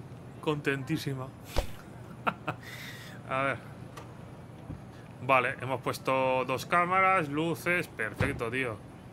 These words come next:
Está llenando todo de mierda. Necesito llegar a cinco mil para limpiar eso.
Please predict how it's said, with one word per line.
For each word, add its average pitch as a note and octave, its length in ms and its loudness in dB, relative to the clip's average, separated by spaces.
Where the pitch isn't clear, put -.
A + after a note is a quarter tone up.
Está - 160 -6
llenando A#2 240 -2
todo A2 200 -2
de G#2 80 -6
mierda. E3 760 2
Necesito B2+ 220 2
llegar C3 180 8
a A#2+ 60 2
cinco B2 220 0
mil A#2+ 120 2
para A#2 180 4
limpiar A2+ 320 0
eso. D#3+ 540 4